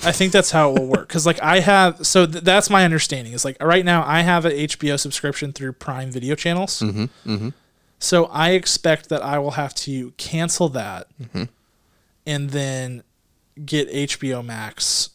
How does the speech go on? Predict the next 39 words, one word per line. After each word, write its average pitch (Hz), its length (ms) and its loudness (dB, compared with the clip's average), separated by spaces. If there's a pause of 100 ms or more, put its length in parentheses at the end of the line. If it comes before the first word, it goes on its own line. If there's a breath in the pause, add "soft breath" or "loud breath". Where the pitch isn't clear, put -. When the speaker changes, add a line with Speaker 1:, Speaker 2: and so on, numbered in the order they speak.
(360)
Speaker 1:
and 123 180 -14
pay 113 440 -8 (180)
straight 110 340 -10
up. - 240 -16
Speaker 2:
But 123 140 -4
then 120 160 0
you'll 104 180 0
get 98 320 -4
everything 98 800 -8
still, 90 500 -6
like, 107 140 -2
everything 113 300 -2
that 160 80 6
Speaker 1:
Yeah, 190 60 8
Speaker 2:
you're 165 80 4
currently 135 160 2
Speaker 1:
everything 226 400 4
that 180 100 6
I 156 60 6
Speaker 2:
getting. 156 140 2
Speaker 1:
still 160 320 2
have. 127 600 -2
I, 117 80 2
Speaker 2:
Okay. 123 160 0
Speaker 1:
I 156 100 4
should 190 360 4
still 202 240 2
have, 175 160 -4
be 165 160 0
able 156 180 2
to, 143 500 -2 (300 soft breath)
a-, 165 180 2
a-, 170 200 -2
as 190 200 4
I 240 160 6
understand 190 480 0
it, 113 60 -12
I - 80 -8
should 185 220 2